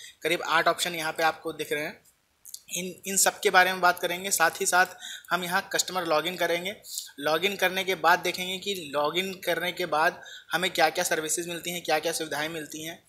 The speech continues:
और दोस्तों, मैं सबसे पहले आपको बता दूं कि आप अगर दिल्ली जल बोर्ड का कनेक्शन आपके घर में है तो आपको बिल आत-,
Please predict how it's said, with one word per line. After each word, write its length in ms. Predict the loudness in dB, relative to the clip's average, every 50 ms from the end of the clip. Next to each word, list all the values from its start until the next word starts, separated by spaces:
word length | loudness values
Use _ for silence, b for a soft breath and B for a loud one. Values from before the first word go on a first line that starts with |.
| B B B B B B B B
और 260 | 0 2 4 4 4 4
दोस्तों, 280 | 2 0 0 0 0
मैं 80 | 0 2
सबसे 280 | 2 2 2 2 0
पहले 220 | 0 2 2 2 2
आपको 220 | 2 2 0 -2
बता 240 | -4 0 2 2 2
दूं 160 | 2 0 -6
कि 460 | -10 -10 -10 -8 -6 -4 -4 -4 -6 -6 -4
आप 320 | -2 0 0 -2 -4 -8 -4 -2
अगर 160 | 0 0 0
दिल्ली 320 | -2 -2 -4 -2 -2 -2
जल 180 | 0 0 -2 -2
बोर्ड 280 | -2 -2 -2 -2 -4 -4 -8 -6 -2
का 80 | -2 0
कनेक्शन 360 | 0 0 -4 -2 -2 0 0
आपके 220 | -2 -2 -2 -4
घर 160 | -4 -4 -4
में 140 | -4 -4 -4
है 180 | -2 -2 -2 -2
तो 120 | 0 0
आपको 280 | 0 0 0 -2 -6 -10
बिल 320 | -8 -6 -4 -4 -4 -4 -4 -4 -4
आत-, 260 | -4 -4 -4 -6